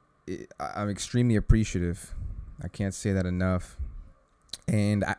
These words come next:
I, I, as, as time goes on, um, sometimes I know I can come off a little aggressive, but it's just my passion, you know? It's just my passion to communicate and to help. And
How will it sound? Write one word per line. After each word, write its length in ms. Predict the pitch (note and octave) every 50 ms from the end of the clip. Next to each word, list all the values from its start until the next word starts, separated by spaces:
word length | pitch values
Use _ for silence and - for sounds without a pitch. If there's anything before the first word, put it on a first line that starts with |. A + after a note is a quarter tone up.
| -
I, 140 | A#2+ B2+ - -
I, 140 | C#3 B2+ -
as, 320 | - B2+ C3+ C#3 C3+ C3 -
as 100 | C3 C3+
time 280 | - - F3+ F3 D#3 D3
goes 220 | C3+ C#3 B2 G2+
on, 420 | A2+ A2 A#2 A#2+ A#2+ A#2+ A#2 A2+ - - - - - - - -
um, 340 | F2+ F2+ F2+ F#2 F2+ F2+ F#2
sometimes 540 | - - D#3+ D3+ C#3 D3 C3+ C3 C3 B2 A#2+
I 80 | G2+
know 180 | G2+ G#2+ G#2+ A2
I 120 | A2 G#2+
can 160 | - - F#2
come 200 | - - A#2 A2
off 380 | A2 A2 A2 A2+ A2 G#2 - - - - - - - -
a 60 | G2+ F#2+
little 460 | G2 A2 A2 A2 G#2+ G#2+ G#2 G2 - _ _ _ _ _ _ _ _ _ _ _ _ _ _ _ _ - -
aggressive, 720 | G#2 F#2 - G2+ G2+ G2+ G#2+ - - - G2 F#2 F2+ G2 A2
but 180 | G2 F2+ F#2 -
it's 220 | - G2 - - -
just 180 | D3 C#3 -
my 100 | - F#2
passion, 680 | D#2 - - - D#2+ F#2 G2+ - - E2+ D#2+ D#2+ A2 - - - - -
you 140 | G2+ F#2+ F2+
know? 240 | F2 F2 E2+ F2+ F#2+ G2
It's 100 | F#2+ -
just 140 | A2 - -
my 120 | C3 B2
passion 540 | G#2 - G#2+ G#2+ A2 A2 - - G#2+ G2 F#2+
to 140 | - - F#2
communicate 760 | - - F#2+ G2 G2+ G2+ G2+ - - - G2+ G2 G2 F#2
and 140 | F2+ F2 E2+
to 140 | - - F2+
help. 380 | F#2 G2 F#2+ G2+ G2+ G2 - -
And 200 | F2 F2 F2